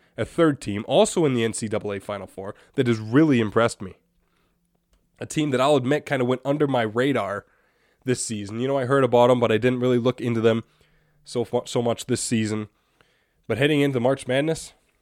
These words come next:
that was a mistake on my part. The Houston Cougars, who come in twenty-eight and three,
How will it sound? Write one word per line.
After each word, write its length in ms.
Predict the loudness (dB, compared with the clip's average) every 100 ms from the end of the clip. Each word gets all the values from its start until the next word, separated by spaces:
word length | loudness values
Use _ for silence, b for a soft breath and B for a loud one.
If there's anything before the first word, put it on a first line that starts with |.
| _ -8
that 80 | -4
was 140 | -4
a 40 |
mistake 360 | -4 -6 -6 -6
on 100 | -8
my 160 | -8 -10
part. 320 | -14 -20 -20 _ _ _ _ _ _
The 100 | -6
Houston 380 | 0 0 -2 -6
Cougars, 380 | -4 -4 -4 -6
who 100 | -6
come 240 | -4 -2
in 120 | -2 -4
twenty-eight 480 | -6 -4 -2 -4
and 100 | -6
three, 300 | -8 -6 -8